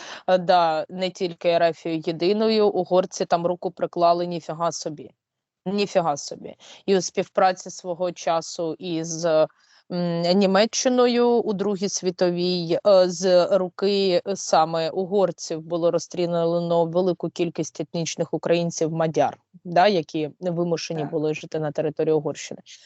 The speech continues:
Speaker 1: Там достатньо історичних прецедентів, за якими з вами маємо на цього сусіда дивитися з не меншим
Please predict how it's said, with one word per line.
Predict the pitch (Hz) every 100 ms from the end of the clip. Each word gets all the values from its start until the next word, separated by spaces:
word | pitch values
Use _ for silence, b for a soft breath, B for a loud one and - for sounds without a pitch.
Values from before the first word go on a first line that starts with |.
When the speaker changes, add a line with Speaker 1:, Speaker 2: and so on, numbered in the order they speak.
| B
Speaker 1:
Там | 214 220
достатньо | 254 - 262 196 175 160
історичних | 214 - 196 185 160 160 147
прецедентів, | - 156 - 165 196 302 285 190
за | 170
якими | 165 160 185 180
з | 170
вами | 180 180 165
маємо | 175 170 160 160
на | 165
цього | - 165 170
сусіда | - 165 - 208
дивитися | 180 170 170 165 - 160 - B B -
з | 175
не | 208 220
меншим | 226 190 165 - 160 151